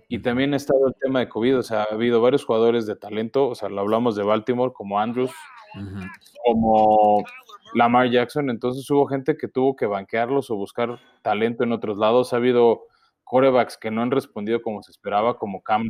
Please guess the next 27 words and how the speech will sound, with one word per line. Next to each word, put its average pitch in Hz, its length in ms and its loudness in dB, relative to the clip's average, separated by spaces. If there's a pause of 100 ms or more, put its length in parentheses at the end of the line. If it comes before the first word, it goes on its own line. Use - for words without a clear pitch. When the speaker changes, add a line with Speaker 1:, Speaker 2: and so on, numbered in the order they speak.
Speaker 1:
Newton. 147 400 -12 (100)
Speaker 2:
Ujú. 90 280 -18 (640)
Speaker 1:
Este, 101 220 -10
Speaker 2:
Sí, 123 220 -2
¿no? 98 500 2 (1120)
Speaker 1:
por 131 80 2
ejemplo, 120 160 4
esta 123 160 2
semana 117 400 2
David 113 380 -2
Carr 107 240 0 (180)
estuvo 107 400 -6
de 95 120 -10
pena 107 280 -6
ajena, 104 440 -6
o 113 40 -6
sea, 101 140 -12
creo 110 180 -6
que 123 80 -4
ni 98 140 -6
siete 107 320 -8
puntos 101 360 -6
dio, 104 280 4
igual 104 280 0
que 95 300 -4
Speaker 2:
Derek, - 460 -8
¿no? 98 320 -16